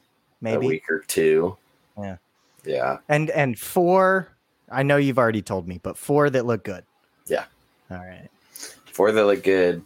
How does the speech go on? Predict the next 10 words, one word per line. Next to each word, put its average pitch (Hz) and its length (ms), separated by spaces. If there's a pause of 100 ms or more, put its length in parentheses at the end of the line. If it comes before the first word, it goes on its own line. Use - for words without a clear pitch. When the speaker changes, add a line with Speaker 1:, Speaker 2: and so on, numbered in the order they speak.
Speaker 2:
nine 82 320
that 76 140
look 80 200
brown 64 880 (760)
Speaker 1:
Hmm. 95 180
Speaker 2:
and 85 120
not 67 240
good. - 160 (1500)
Speaker 1:
Well, 113 340
Speaker 2:
Hmm. - 80